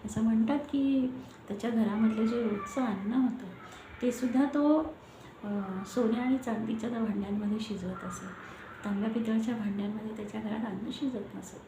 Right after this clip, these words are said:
त्याची पत्नीसुद्धा सुविद्य होती, सुशील होती, धर्मपरायण होती. दोघंही पती पत्नी अतिशय चांगले होते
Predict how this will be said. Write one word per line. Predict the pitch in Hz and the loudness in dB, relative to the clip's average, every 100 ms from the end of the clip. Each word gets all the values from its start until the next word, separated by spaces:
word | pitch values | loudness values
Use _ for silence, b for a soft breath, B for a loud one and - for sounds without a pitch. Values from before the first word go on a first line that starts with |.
| B B B B B B B - | B B B B B B B -4
त्याची | 262 330 | -2 2
पत्नीसुद्धा | 285 247 269 320 311 285 294 | 4 4 6 6 6 6 6
सुविद्य | 269 226 254 233 240 | 4 2 2 2 0
होती, | 226 220 220 | 0 2 2
सुशील | 220 214 - 233 | 2 0 0 -2
होती, | 220 208 202 | 0 -2 -2
धर्मपरायण | 196 196 190 226 262 247 226 202 | -4 -4 -4 -2 0 0 0 -2
होती. | 185 185 - 185 B B B B B - | -4 -8 -10 -10 B B B B B -6
दोघंही | 208 202 202 220 311 | -2 0 2 4 4
पती | 311 269 | 4 2
पत्नी | 254 247 254 247 | 2 0 0 -2
अतिशय | 214 220 220 269 | -2 -4 0 0
चांगले | 269 208 190 196 | 0 -2 -4 -4
होते | 202 185 - | -6 -6 -10